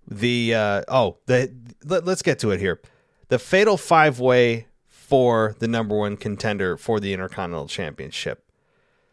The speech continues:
So, <sighs> you know, I, I, I'm not a fan. Well, you know, I'll get to Hit Row in a minute, but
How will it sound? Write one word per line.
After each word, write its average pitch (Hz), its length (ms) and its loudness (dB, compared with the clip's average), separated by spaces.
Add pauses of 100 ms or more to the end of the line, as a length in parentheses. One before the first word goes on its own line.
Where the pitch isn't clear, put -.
(280)
So, 185 640 2 (400)
<sighs> - 1700 -18
you 147 200 -6
know, 160 260 -2
I, - 60 -16
I, 147 640 -8
I'm 160 220 -4
not 226 180 2
a 269 60 0
fan. 127 640 -2 (640)
Well, 143 180 -4
you 156 80 6
know, 160 80 2
I'll 135 180 -2
get 143 180 -4
to 139 60 -2
Hit 131 180 0
Row 107 180 2
in 98 60 -2
a - 20 -6
minute, 82 320 -6
but 143 180 2